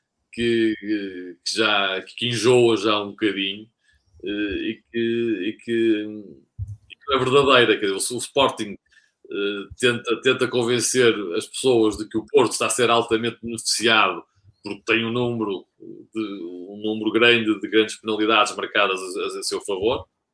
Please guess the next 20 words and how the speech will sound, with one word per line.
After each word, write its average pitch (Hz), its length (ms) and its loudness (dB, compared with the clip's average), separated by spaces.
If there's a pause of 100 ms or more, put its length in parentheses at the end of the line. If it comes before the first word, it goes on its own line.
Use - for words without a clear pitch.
(400)
Eu 107 120 -2
gostava 107 680 0 (100)
de, 101 80 -20
de, 107 420 -12
de 107 160 -14
perguntar 117 220 0
ao 107 120 2
Sporting 110 500 0
qual 123 200 6
destas 120 360 4
grandes 117 280 0
penalidades 117 840 2 (200)
é 120 80 2
que - 120 -8 (120)
foi, 110 360 2
é 107 80 2
que - 80 -12
foi 117 200 2
mal 110 200 4
marcada, 110 580 2